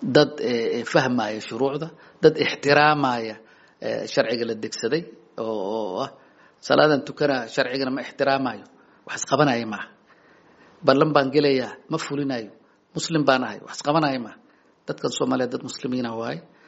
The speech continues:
Hadday dal rabaan, dalkaana wada deeqee, waa inay dastuurkaas waxa ku qoran iyo shuruucda dalka aan u degsanno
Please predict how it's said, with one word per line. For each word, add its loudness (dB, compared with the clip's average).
Hadday 6
dal 8
rabaan, -2
dalkaana 0
wada 0
deeqee, 0
waa 8
inay 4
dastuurkaas 2
waxa 0
ku -12
qoran -4
iyo 6
shuruucda 4
dalka 4
aan 0
u -4
degsanno 0